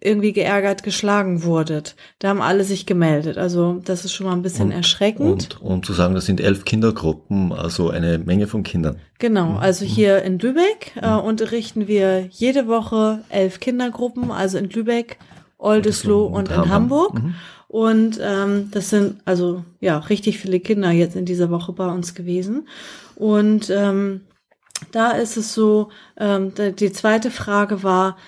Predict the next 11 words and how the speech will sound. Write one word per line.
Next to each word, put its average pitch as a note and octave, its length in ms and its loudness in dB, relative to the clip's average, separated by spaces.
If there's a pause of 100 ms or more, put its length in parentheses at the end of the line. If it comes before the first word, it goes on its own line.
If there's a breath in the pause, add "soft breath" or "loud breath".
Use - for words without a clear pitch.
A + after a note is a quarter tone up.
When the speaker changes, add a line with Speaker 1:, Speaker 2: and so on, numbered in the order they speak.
(180 loud breath)
Speaker 1:
ähm, F#3 280 -2
wer A3 200 4
hat A3 140 2
sich G#3+ 160 0
denn G#3 220 0
gewehrt G3 580 2
und G#3+ 380 0
hat G#3+ 160 -2
dann G3+ 160 -2
im G3 100 -4
Nachhinein F#3+ 720 -2